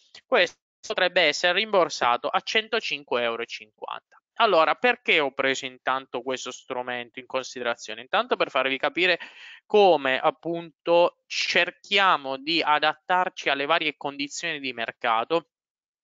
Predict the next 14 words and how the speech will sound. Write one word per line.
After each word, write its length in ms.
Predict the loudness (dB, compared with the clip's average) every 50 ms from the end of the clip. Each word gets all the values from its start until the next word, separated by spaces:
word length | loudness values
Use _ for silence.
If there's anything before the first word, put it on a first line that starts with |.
| _ -16 -16 -12 -6
ed 160 | -2 -2 0 2
è 260 | 2 0 0 -2 -4 -8
Unicredit 720 | -8 -6 -6 -6 -4 -2 0 0 0 0 -4 -8 _ -10
come 220 | -8 -6 -6 -6
emittente 720 | -4 -6 -8 -8 _ -2 0 0 0 -2 -6 -6 -8 -8 -8 -6
cerca 500 | -2 2 2 2 2 0 -2 -4 -6 -4
nel 300 | -2 -2 -4 -4 -6 _
tempo 460 | -2 -2 -2 -2 -4 -6 -8 -8 -8
di 440 | -8 -10 -18 -20 -20 _ _ -16 -16
strutturare 760 | -14 -12 -10 -12 -12 -10 -6 -4 0 2 2 2 2 0 -2
sempre 340 | -2 -2 -4 -4 -4 -8 -6
più, 240 | -4 -4 -4 -4 _ _
più 140 | -8 -6 -4
prodotti 520 | -2 -2 -2 -2 -2 -6 -8 _ _ -20